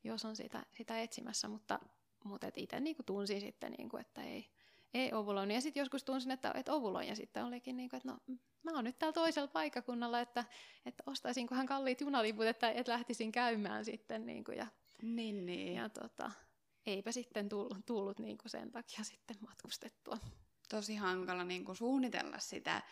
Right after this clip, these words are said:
Speaker 2: yhtään sitä ajankohtaa sitten, että et kun ei voi ennustaa sitä omaa kiertoa niinku
Speaker 1: Mm.
Speaker 2: käytännössä ollenkaan, että hoi-, miten tätä P C O S hoidetaan?
Speaker 1: No sehän on niin, että no oikeastaan itse asiassa mä sitten, kun,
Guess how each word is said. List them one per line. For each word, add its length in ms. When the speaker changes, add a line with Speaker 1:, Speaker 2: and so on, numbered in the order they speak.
Speaker 2:
yhtään 540
sitä 340
ajankohtaa 680
sitten, 360
että 280
et 180
kun 120
ei 60
voi 180
ennustaa 380
sitä 160
omaa 240
kiertoa 480
niinku 200
Speaker 1:
Mm. 60
Speaker 2:
käytännössä 460
ollenkaan, 480
että 220
hoi-, 240
miten 280
tätä 360
P 20
C 320
O 220
S 100
hoidetaan? 640
Speaker 1:
No 240
sehän 380
on 180
niin, 180
että 220
no 220
oikeastaan 380
itse 140
asiassa 240
mä 180
sitten, 300
kun, 160